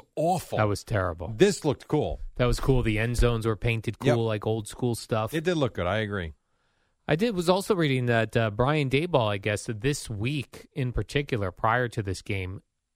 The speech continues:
Speaker 2: took over more of the offensive schemes and things like that.
Speaker 1: He was involved in the meetings, right?
Speaker 2: Yeah,
Speaker 1: And
Speaker 2: let
Speaker 1: the
Speaker 2: me get
Speaker 1: game
Speaker 2: the
Speaker 1: planning.
Speaker 2: wording. Pat Leonard, I saw this reported in Daily News. Daboll ran the offensive meetings this week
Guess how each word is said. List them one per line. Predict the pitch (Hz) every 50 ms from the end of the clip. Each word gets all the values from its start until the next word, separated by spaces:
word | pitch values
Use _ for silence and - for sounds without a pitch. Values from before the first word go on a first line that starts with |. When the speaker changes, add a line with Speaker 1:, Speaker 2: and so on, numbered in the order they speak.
| _ _ _
Speaker 2:
took | - 139 123 -
over | 143 131 123 113 117 113
more | 107 110 113 117 117 113
of | 110 101 101
the | 110 107 104 101 101 104 107 - _
offensive | - 104 107 104 - - 117 107 104 101 - 107 101 95 92 92 - - - _ _ _ _ _ _ _ _ _ _ _ _ _ _ _ _ _ _ _
schemes | - - - - - - - - - 131 135 135 131 123 113 107 98 -
and | 107 98 92
things | 98 98 98 95 82
like | 90 87 85 -
that. | 95 85 80 -
Speaker 1:
He | 147
was | 156 147 147
involved | 139 147 139 127 107 110
in | 98
the | 95
meetings, | 95 98 101 107 98 101 110 110 92
right? | 98 101 104 107 107 - _ _ _ _ -
Speaker 2:
Yeah, | 151 131 113 101
Speaker 1:
And | - 113
Speaker 2:
let | -
Speaker 1:
the | 143
Speaker 2:
me | 143
get | - 135 127
Speaker 1:
game | 104
Speaker 2:
the | 127
Speaker 1:
planning. | - 110 - 123
Speaker 2:
wording. | 120 113 113 110 110
Pat | - - 147 143 - 135
Leonard, | 127 131 123 117 107 95 95
I | 92 92
saw | 90 - - 104 95
this | 90 95 92 - -
reported | 98 - - 110 104 98 95
in | 95 95
Daily | 95 98 98 95 92
News. | 92 92 90 90 85 85
Daboll | - 120 123 127 123 127 123 120 117 117 107
ran | 113 117 120 120 120
the | 117 113
offensive | 113 113 107 - - 117 107 101 104 95 90 104
meetings | 107 110 110 107 110 107 104 92 98
this | 101 95 - - 110
week | 104 98 95 - -